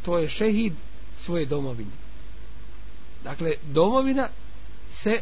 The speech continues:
zamjenjuje riječju, šta? Allah. Umjesto da kažeš, umjesto da kažeš šehidullah, u ime Allaha dao svoj život, kaže šehidul vatan.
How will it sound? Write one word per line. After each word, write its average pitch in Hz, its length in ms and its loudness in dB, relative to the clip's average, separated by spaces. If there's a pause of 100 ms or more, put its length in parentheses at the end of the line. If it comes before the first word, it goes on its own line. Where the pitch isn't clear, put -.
zamjenjuje 175 640 4
riječju, 220 480 2 (840)
šta? 139 240 -2 (540)
Allah. 190 440 2 (1500)
Umjesto 175 380 0
da 185 140 0
kažeš, 220 460 0 (280)
umjesto 190 400 0 (240)
da 175 120 0
kažeš 214 380 2
šehidullah, 202 800 0 (1600)
u 170 60 0
ime 233 200 4
Allaha 233 480 4
dao 196 220 4
svoj 190 220 2
život, 156 260 0 (560)
kaže 165 240 0
šehidul 151 480 0
vatan. 131 240 -2